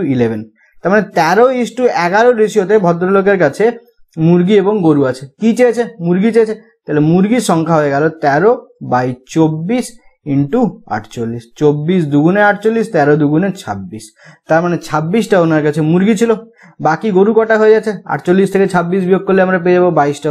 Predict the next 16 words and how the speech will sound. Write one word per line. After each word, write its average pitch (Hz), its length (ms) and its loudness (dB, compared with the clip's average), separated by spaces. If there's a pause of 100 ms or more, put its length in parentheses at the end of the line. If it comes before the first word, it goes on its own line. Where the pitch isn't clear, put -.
ওনার 139 200 -2
কাছে 156 160 -2 (380)
গরু 110 280 -4
ছিল। 113 120 -12 (120)
ঠিক 175 160 4
আছে, 247 120 2 (360)
নেক্সট - 260 -12 (1080)
বলেছে 214 300 2
একটি 233 120 -4 (120)
অটোরিকশা 208 500 0 (200)
চল্লিশ 202 360 2
কিলোমিটার 220 400 2
গতিবেগে 196 520 2
দু 160 140 -2
ঘন্টা 208 200 0 (140)
তিরিশ 190 220 -2